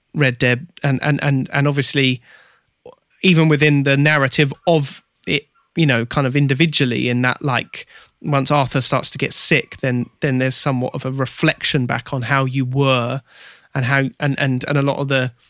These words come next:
conversations, you know, it's very much got that feeling of our time's over, you know, like, it's a very big theme within the, the show, is that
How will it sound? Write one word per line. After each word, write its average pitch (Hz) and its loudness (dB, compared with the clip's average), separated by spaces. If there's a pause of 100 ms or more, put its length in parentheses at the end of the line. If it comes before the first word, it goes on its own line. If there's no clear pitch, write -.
(220)
conversations, 139 2 (960)
you 160 2
know, 127 4
it's 117 -2
very 160 4
much 147 0
got 143 -2
that 139 -2
feeling 139 2
of 127 -6 (140)
our 147 4
time's 127 2
over, 127 2 (260)
you 143 0
know, 117 0
like, - -4
it's 156 -4
a - -2
very 135 2
big 127 0
theme 135 2
within 120 -4 (140)
the, 139 -6
the 143 -6
show, 131 2
is 120 -4
that 131 -2